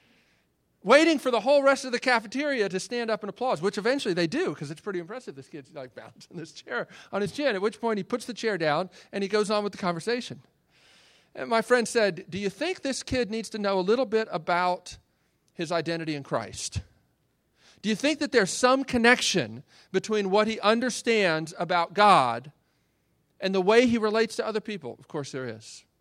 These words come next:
Of course there is. Don Miller, uh, has a book, Searching for God Knows What, a really excellent book. I really enjoyed that book. And he talks in there about this lifeboat analogy when he was in elementary school, and he was asked this question, or they had to do this little exercise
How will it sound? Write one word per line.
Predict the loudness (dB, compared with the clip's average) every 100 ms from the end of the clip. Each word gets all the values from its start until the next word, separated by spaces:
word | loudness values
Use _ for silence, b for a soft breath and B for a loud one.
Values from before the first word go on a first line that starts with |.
| _ _
Of | -10
course | -10 -8
there | -12 -12
is. | -18 -20 _ _ _ _ _ B B 4
Don | 4 6
Miller, | 4 4 2 0
uh, | -2 -2 -2
has | -2 -4
a | -2
book, | -2 -2
Searching | -2 -2 -2 -6
for | -4
God | 0 0
Knows | 0 -2
What, | -2 -2
a |
really | -6 -8
excellent | -8 -10 -12 -8
book. | -8 -6
I | -8
really | -6 -6
enjoyed | -6 -6
that | -6 -6
book. | -10 -10 _ b b b b
And | 2
he | 2
talks | 4 4 4 0
in |
there | 4 6
about | 4 4 2 2
this | -4 -4
lifeboat | -2 0 0 0 -2 -2 -6 -20 b b b _
analogy | -4 0 2 0 -2
when | -4 -4
he | -2
was | -2
in | 0
elementary | 0 2 0 0 -2
school, | 0 2 2 2 -4 B B -2
and | 2
he |
was | 2 6
asked | 6 6 2
this | -6
question, | -2 0 0 -2 -4
or | -2
they | -2
had | -2
to | -2
do | -2 -4
this | -4
little | -6 -4
exercise | -4 -4 0 0 0 -4